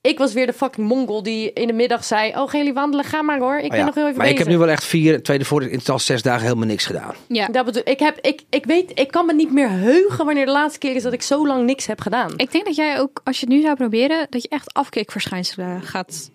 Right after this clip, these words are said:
Speaker 3: hebben.
Speaker 1: Ja, maar ik heb dat al als ik een dag, eh, als ik een dag niet even... Al is het maar iets kleins, al is het maar een post maken, al is het maar, eh, iets.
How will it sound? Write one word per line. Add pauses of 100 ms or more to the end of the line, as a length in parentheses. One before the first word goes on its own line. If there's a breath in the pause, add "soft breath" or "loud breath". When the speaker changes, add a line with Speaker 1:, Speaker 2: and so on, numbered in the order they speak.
(120)
Speaker 3:
hebben.
Speaker 1:
Ja,
maar
ik
heb
dat
al
als
ik
een
dag,
eh,
als
ik
een
dag
niet
even... (520)
Al
is
het
maar
iets
kleins,
al
is
het
maar
een
post
maken,
al
is
het
maar, (480 loud breath)
eh, (220)
iets.